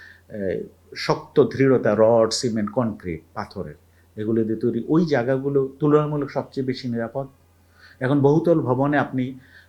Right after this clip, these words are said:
লিফটে তো উঠবেনই না, সেটা ছিঁড়ে পড়ে ওখানে নিশ্চিত মৃত্যু, এখানে যাওয়ার কোনো কারণই নেই। তাহলে আপনি সিঁড়ি দিয়ে দশতলা নামতে নামতে তো ওখানেই তো আপনার মৃত্যু নিশ্চিত হতো। সবচেয়ে ভালো হবে কি, আপনি যে এই আর্থকুয়েকটা বেশি সময়, অনেক,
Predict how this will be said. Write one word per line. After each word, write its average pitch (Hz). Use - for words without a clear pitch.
লিফটে 175
তো 190
উঠবেনই 151
না, 113
সেটা 135
ছিঁড়ে 139
পড়ে 147
ওখানে 139
নিশ্চিত 135
মৃত্যু, 110
এখানে 127
যাওয়ার 127
কোনো 123
কারণই 107
নেই। -
তাহলে 151
আপনি 156
সিঁড়ি 170
দিয়ে 170
দশতলা 156
নামতে 139
নামতে 147
তো 143
ওখানেই 131
তো 127
আপনার 113
মৃত্যু 104
নিশ্চিত 87
হতো। -
সবচেয়ে -
ভালো 131
হবে 123
কি, 95
আপনি 135
যে 127
এই 123
আর্থকুয়েকটা 131
বেশি 131
সময়, 147
অনেক, 131